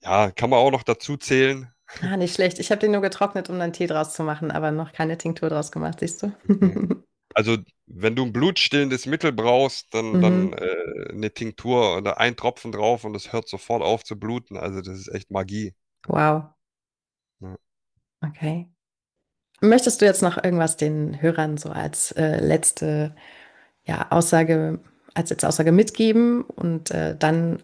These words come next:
Speaker 2: auch, kannst du gerne noch mal sagen, wo man dich findet. Ich werd natürlich deine Accounts auch verlinken.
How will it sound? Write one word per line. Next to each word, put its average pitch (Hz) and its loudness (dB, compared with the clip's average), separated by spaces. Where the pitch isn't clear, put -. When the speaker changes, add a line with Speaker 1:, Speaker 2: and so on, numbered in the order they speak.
Speaker 2:
auch, 156 -4
kannst 151 0
du 165 -2
gerne 156 4
noch 151 0
mal 156 4
sagen, 151 0
wo 170 2
man 175 2
dich 165 -4
findet. 214 2
Ich - -8
werd 151 -4
natürlich 151 -6
deine 151 2
Accounts 151 -4
auch - -10
verlinken. 170 -4